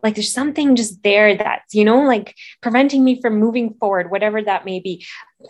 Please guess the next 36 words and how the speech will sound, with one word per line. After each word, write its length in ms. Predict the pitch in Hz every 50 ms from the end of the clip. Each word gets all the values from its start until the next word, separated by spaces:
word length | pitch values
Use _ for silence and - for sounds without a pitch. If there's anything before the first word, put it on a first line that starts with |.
| _ -
I 160 | 190 202 254
usually 360 | 294 349 359 359 - 320 285 262
go 160 | - 240 220
to 100 | 208 202
frankincense, 760 | - - 185 180 175 175 185 185 180 - 196 185 190 185 -
and, 240 | - 202 196 190 185 - -
and 140 | 202 202 196
I 380 | 190 190 190 190 190 180 - -
recommend 380 | 202 202 202 214 196 190 190
my 80 | 180 170
clients 380 | - - 185 165 151 - -
to 100 | - -
use 200 | 185 170 170 170
frankincense. 760 | - - 175 165 160 170 170 170 165 180 170 160 - - - - - - - - - - - - - -
Another 560 | - 214 214 220 220 226 233 247 302 339 330
really 200 | 294 262 226 220
great 300 | 214 202 196 196 185 -
one 180 | 196 196 190 185
is 160 | 175 165 165
black 340 | _ - 180 175 175 175 -
spruce, 500 | - - - - 165 160 190 214 220 -
which 160 | 226 220 -
is 140 | 220 208 196
really 240 | 202 196 196 202 196
great. 480 | 185 190 190 202 247 269 - - - _ - - - - - - - - _
Uh, 220 | - 202 196 196 - - - - - _ _ _ _ -
and 340 | 220 226 220 220 220 - -
the, 180 | 233 226 - _ -
the 100 | 208 247
brand 320 | 220 240 254 285 311 320 311
that 100 | 254 208
I 140 | 196 202
use, 260 | 214 214 196 190 180 175
they 200 | 208 220 254 269
also 340 | 262 277 269 - - 277
have 400 | 247 - - - 190 185 190 190